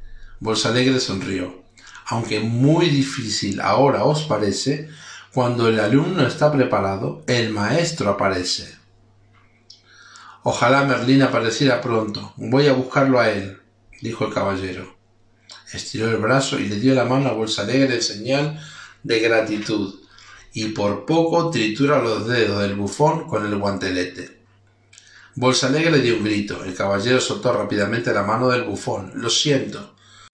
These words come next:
Bolsalegre se frotó los magullados dedos. "Cuando la armadura desaparezca y estéis bien, sentiréis el dolor de los otros también".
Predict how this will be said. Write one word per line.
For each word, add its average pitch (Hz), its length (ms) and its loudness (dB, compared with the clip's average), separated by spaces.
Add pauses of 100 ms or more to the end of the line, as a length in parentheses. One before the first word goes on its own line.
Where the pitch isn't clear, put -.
(600)
Bolsalegre 113 680 2
se 104 160 -4
frotó 104 380 2
los 120 160 4
magullados 110 600 2
dedos. 101 600 -2 (600)
"Cuando 107 280 -2
la 107 120 6
armadura 113 520 4
desaparezca 104 760 -2
y 95 120 -4
estéis 117 340 0
bien, 110 500 -2 (200)
sentiréis 113 680 0
el 135 120 4
dolor 123 360 2
de 117 80 0
los 104 240 -2
otros 139 320 0
también". 98 580 -4